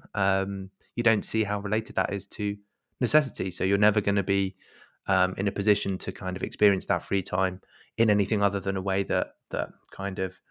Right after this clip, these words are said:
um, obscures the relationship between necessity and freedom. I think that's one of his,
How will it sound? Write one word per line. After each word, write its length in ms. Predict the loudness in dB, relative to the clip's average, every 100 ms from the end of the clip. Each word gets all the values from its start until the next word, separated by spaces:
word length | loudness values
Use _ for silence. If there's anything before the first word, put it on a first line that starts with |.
| _ _ _ _ -8
um, 720 | -4 -2 -4 -6 -10 -12 -14 -16 _ _ -20 -20 _ -10
obscures 720 | -6 -6 0 6 6 6 -2
the 100 | -2
relationship 520 | 2 0 0 -6 -6
between 400 | -8 -4 -2 -2 -8 _ _ -4
necessity 400 | -2 -2 -4 -6
and 120 | -6 0
freedom. 400 | 0 0 -8 _
I 80 | -4
think 180 | -2 -2
that's 240 | -2 -2
one 140 | -4 -2
of 120 | -2
his, 360 | -4 -6 -10